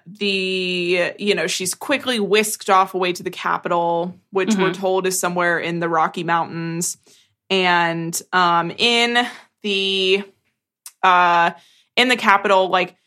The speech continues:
Speaker 1: she gets assigned a stylist, and she has to do basically, like, all of the press, like, the pre-Hunger
Speaker 2: Mm-hmm.
Speaker 1: Games, uh, press.
Speaker 2: She's also fed more than she's ever eaten in her life, which makes me think of Last Meals. Like, that's
Speaker 1: Yes.
Speaker 2: like, food is, like, a source of dignity we can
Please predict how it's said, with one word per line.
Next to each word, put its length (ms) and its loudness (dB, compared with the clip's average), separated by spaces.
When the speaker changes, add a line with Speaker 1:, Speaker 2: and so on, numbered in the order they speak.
Speaker 1:
she 220 -2
gets 180 2
assigned 500 0
a 60 -10
stylist, 1040 2
and 100 -4
she 140 0
has 160 -2
to 60 -10
do 120 0
basically, 380 -2
like, 260 -4
all 200 2
of 100 -2
the 80 -4
press, 800 -4
like, 220 -4
the 60 -4
pre-Hunger 540 -2
Speaker 2:
Mm-hmm. 80 -2
Speaker 1:
Games, 480 -8
uh, 260 0
press. 540 -8
Speaker 2:
She's 220 2
also 260 4
fed 320 2
more 180 2
than 140 0
she's 240 -2
ever 200 0
eaten 240 -2
in 120 -4
her 120 -2
life, 360 -2
which 240 -2
makes 200 -2
me 60 -2
think 220 -4
of 260 -2
Last 380 -2
Meals. 480 -2
Like, 180 2
that's 260 4
Speaker 1:
Yes. 20 2
Speaker 2:
like, 180 4
food 400 0
is, 120 4
like, 140 2
a 80 2
source 300 -2
of 100 -2
dignity 460 0
we 160 -2
can 420 -4